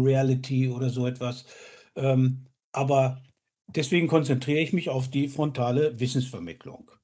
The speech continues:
Und wenn man sich mal fragt, in welchen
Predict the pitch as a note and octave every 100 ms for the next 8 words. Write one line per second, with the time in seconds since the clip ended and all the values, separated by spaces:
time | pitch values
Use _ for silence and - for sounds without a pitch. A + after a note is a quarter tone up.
0 | _ _ _ _ _ _ _ _ _ _
1 | _ _ - C#3+ F3+ F#3 F3+ F3 D#3+ D#3+
2 | D#3+ F#3+ G3+ - - - _ - D3 C3
3 | C#3+ F3+ - E3+ D#3+ C3+